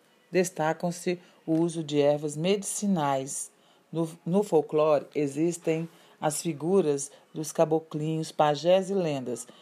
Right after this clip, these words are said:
que contam a origem de plantas, como a vitória régia,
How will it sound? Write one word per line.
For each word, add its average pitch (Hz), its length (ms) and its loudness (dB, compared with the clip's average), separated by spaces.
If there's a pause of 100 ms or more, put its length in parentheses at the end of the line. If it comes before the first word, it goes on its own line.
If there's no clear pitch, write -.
(160)
que 151 100 -2
contam 151 500 0
a 139 40 2
origem 139 420 0
de 135 140 -10
plantas, 151 640 0 (280)
como 165 240 4
a 170 40 2
vitória 151 420 2
régia, 165 640 2